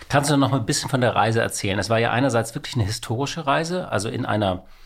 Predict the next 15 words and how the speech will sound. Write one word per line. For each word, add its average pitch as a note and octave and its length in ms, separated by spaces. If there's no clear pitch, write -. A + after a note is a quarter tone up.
Woche, A#2+ 440
wo G2+ 400
eine, F#2+ 280
diese F#2+ 300
k-, - 220
latente B2 380
Kriegsgefahr A#2 720
sich G#2+ 160
noch G2+ 80
mal F#2+ 160
zuspitzte, - 580
das F#2 160
war F#2+ 60
das F#2 160
eine. C3 400